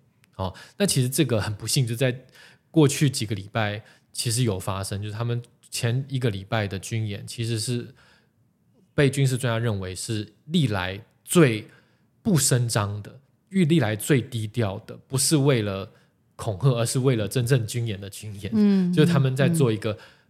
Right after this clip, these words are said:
Speaker 1: 很模拟攻台的一些，
Speaker 2: 嗯。
Speaker 1: 一些
Speaker 2: 嗯。
Speaker 1: 演习。
Speaker 2: 嗯。
Speaker 1: 哦，这个是一个不幸的预兆。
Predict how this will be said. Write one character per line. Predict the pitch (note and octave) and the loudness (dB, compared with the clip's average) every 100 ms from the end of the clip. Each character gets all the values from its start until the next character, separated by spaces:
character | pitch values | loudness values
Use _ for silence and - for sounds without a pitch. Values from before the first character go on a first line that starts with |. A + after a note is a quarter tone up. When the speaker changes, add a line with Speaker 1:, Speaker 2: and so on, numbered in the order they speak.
| _ | _
Speaker 1:
很 | - - A2+ G2 G2+ A2 _ _ | -8 -2 -2 -2 -10 -16 _ _
模 | C3+ C3+ | 2 6
拟 | D3+ A2+ | 6 4
攻 | A#2 A2 | 0 -4
台 | - G#2 | -6 -8
的 | G#2 G#2+ A2 _ | -8 -12 -16 _
一 | - | -8
些， | A2 A2 G2+ | -4 -2 -2
Speaker 2:
嗯。 | G2+ B2 | -6 -8
Speaker 1:
一 | |
些 | A2+ G#2+ G2 G2 G#2 _ _ | -2 -2 0 -4 -8 _ _
Speaker 2:
嗯。 | F#3+ D3 | 0 2
Speaker 1:
演 | A2+ F2+ | -2 -4
习。 | F#2 - A2 - _ _ _ | -4 -6 -8 -18 _ _ _
Speaker 2:
嗯。 | D#3+ D3+ | -16 -10
Speaker 1:
哦， | G#2 F#2 - | -6 -6 0
这 | D#3+ | 2
个 | B2 G#2 G2+ G2+ | 4 2 0 -4
是 | - - A#2 | -4 -2 -2
一 | |
个 | G#2+ G#2 | -2 -4
不 | G2 - | -4 -6
幸 | G#2 - A2 | -4 -2 -2
的 | G2 | -6
预 | A2 | -10
兆。 | G#2+ - G2+ | -12 -14 -14